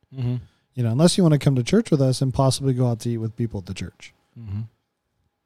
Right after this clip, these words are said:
Speaker 1: Yeah.
Speaker 2: But, you know what I mean? But that's, that's making yourself available. And I think what some people think is,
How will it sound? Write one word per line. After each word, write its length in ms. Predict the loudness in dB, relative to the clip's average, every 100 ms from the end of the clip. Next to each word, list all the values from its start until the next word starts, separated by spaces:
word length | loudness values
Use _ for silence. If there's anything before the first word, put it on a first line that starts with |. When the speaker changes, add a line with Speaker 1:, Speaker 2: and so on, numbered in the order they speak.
| _ -12
Speaker 1:
Yeah. 140 | -12 -12 _ _ _ _ _ _ _
Speaker 2:
But, 300 | -2 -2 -2 _ _
you 100 | 2
know 60 | 4
what 100 | 6
I 40 |
mean? 220 | 4 4
But 140 | 2 4
that's, 240 | 2 2
that's 300 | 2 2 4
making 400 | 4 6 6 2
yourself 320 | 0 2 0
available. 600 | 0 2 2 2 -2 -8 -18 -6
And 140 | 0 2
I 80 |
think 240 | 2 0 2
what 160 | 2
some 180 | 2 0
people 240 | 2 0 0
think 340 | 0 -2 0
is, 400 | 0 0 -2 -8